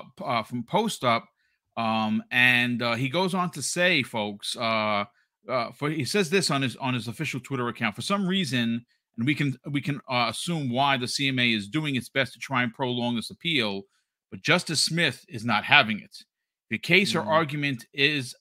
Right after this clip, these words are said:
Speaker 1: that of facts and a strong foundation, why try to prolong it?" And, uh, they try to push the envelope to get this thing to drag,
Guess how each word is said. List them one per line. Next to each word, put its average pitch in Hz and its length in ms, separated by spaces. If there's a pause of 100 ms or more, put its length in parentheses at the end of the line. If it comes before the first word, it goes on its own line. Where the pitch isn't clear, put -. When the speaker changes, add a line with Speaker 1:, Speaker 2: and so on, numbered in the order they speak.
Speaker 1:
that 143 300
of 123 160
facts 147 540
and 123 140
a 127 40
strong 139 360
foundation, 127 640
why 185 520
try 135 760 (480)
to 135 160
prolong 113 880
it?" - 400 (540)
And, 123 540
uh, 110 340
they 123 160
try 170 360
to 143 440
push 170 240
the 165 120
envelope 135 400
to 123 80
get 123 180
this 127 140
thing 139 240
to 117 80
drag, 120 560